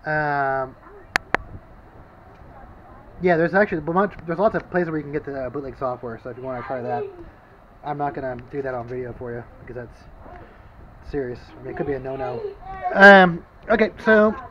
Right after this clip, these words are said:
yeah, try this thing out. Hopefully, uh, I'll, I'll be stoked if I can actuate the E G R valve,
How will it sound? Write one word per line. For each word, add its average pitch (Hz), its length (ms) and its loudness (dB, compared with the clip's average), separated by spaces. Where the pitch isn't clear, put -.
yeah, 214 180 -2
try 175 220 -2
this 165 100 -4
thing 180 140 -4
out. 165 180 -2
Hopefully, 233 380 2
uh, 185 160 -2
I'll, 190 220 -2
I'll 202 100 -2
be 196 100 4
stoked 311 260 -2
if 220 100 -2
I 202 80 4
can 185 100 -2
actuate 180 480 -2
the 160 60 -6
E 156 140 -4
G 151 120 -6
R 180 140 0
valve, 120 320 -4